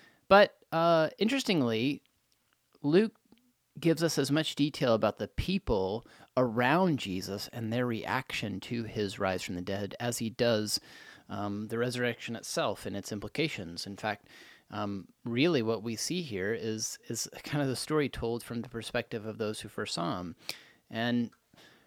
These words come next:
what we see is three women coming to the grave, Mary Magdalene, Mary the mother of James, and Joanna. Um, and they come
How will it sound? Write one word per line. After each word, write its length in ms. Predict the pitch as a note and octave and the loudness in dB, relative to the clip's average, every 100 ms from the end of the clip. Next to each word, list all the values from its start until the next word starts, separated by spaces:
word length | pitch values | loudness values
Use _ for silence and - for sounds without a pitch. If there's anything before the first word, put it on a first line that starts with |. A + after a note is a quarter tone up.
| _ | _
what 180 | D#3+ E3+ | 2 4
we 100 | E3 | 2
see 420 | D3 A3 A3 G3+ | 0 0 0 0
is 440 | B2 D3 C#3+ - - _ _ _ _ _ _ _ _ _ _ _ - | 2 0 0 -2 -4 _ _ _ _ _ _ _ _ _ _ _ -18
three 320 | - D#3+ F#3 | -2 2 4
women 440 | D#3 D#3 G#2+ F2+ | 6 4 2 -2
coming 340 | - B2 A2+ A2 | -6 -4 -4 -6
to 80 | A2 | -6
the 120 | A2 | -4
grave, 360 | A2 F#2 D#2 | -2 -4 -4
Mary 180 | G#2 G#2 | -6 -4
Magdalene, 560 | G2+ A2 A#2 A#2 A2 G2 | -2 -2 -2 -4 -2 -4
Mary 180 | G2+ G2+ | -4 -4
the 80 | |
mother 200 | F#2+ F#2+ | -6 -8
of 100 | E2+ | -10
James, 480 | A#2+ B2 A#2 A2+ G#2+ | -4 -2 -2 -4 -6
and 140 | - F2+ | -10 -8
Joanna. 480 | A2 A#2 B2 A#2+ - - - - _ - | -6 -4 -4 -4 -8 -8 -8 -8 _ -12
Um, 400 | F#2+ F#2 F#2 F2+ _ _ - | -10 -8 -10 -14 _ _ -10
and 120 | A#2+ | -6
they 100 | A2+ B2 | -6 -6
come 380 | - F3 G3 | -6 -4 -4